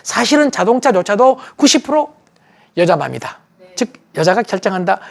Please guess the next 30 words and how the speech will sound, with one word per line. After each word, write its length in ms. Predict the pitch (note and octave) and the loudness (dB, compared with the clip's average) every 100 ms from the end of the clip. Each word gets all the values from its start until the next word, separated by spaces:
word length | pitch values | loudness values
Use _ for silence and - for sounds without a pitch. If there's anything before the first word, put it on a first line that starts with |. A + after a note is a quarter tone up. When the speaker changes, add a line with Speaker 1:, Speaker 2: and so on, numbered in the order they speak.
| _ | _
Speaker 1:
이렇게 200 | C4 B3+ | -4 -4
주장을 300 | - G3+ G#3 | -6 -6 -6
합니다. 300 | F3 E3+ - | -8 -10 -12
Speaker 2:
네. 180 | - - | -16 -12
Speaker 1:
그런데 540 | - C4 A#3+ G3 C#3 - _ | 0 2 4 2 0 -8 _
이 100 | G#3+ | -6
톰 240 | A3 B3 | -4 -8
피터스의 480 | G#3 A3+ G3+ - G3+ | -8 -12 -12 -4 -4
주장이 480 | F3+ F3+ G#3+ C#4+ C#4+ - _ | 0 0 2 0 -4 -14 _
지금부터 520 | - F3+ D#3 - F3 - _ | -6 -4 -6 -6 -8 -8 _
십오 600 | - C#4 - _ - G3 | -4 -2 -4 _ 0 2
년 200 | A3+ A#3 | 2 -2
전 200 | - A3 | -4 -4
주장입니다. 640 | G3+ G#3 A3+ F3 C3+ - - _ _ _ _ | -4 -6 -6 -8 -12 -16 -18 _ _ _ _
그러니까 320 | - A#3 F#3+ | -2 0 0
지금은 340 | D3+ - B3 A#3+ | -2 0 0 0
더 140 | E3+ | -2
달라졌죠. 540 | F#3+ E3 F#3 E3+ - A#2 _ - - - | -2 -2 -4 -6 -14 -20 _ -20 -20 -4
지금은 440 | A#3+ B3+ C4+ C4+ - - - - | 0 2 0 -2 -10 -20 -6 2
여자의 320 | G#3 A#3+ C4+ | 4 4 2
결정권이 760 | - A3+ B3+ B3 G3+ A#3+ F#3 - | -2 -2 -2 -2 -4 -6 -10 -8
그때보다 520 | - B3 B3+ A3 A3+ | -8 -2 0 4 2
훨씬 360 | F3 C#4 - A#3 | 2 -4 -4 -4
더 120 | B3 | -4
커졌을 480 | B3 - D4+ D4 A#3 | -6 -2 0 0 -4
것으로 280 | - F3 A3 | -4 -4 -4
저는 240 | E3 E3+ | -4 -6
생각을 320 | D#3 F3+ D#3 | -10 -10 -8
합니다. 320 | D3+ D3+ A#2+ - _ _ | -8 -12 -12 -18 _ _
Speaker 2:
네. 160 | - | -20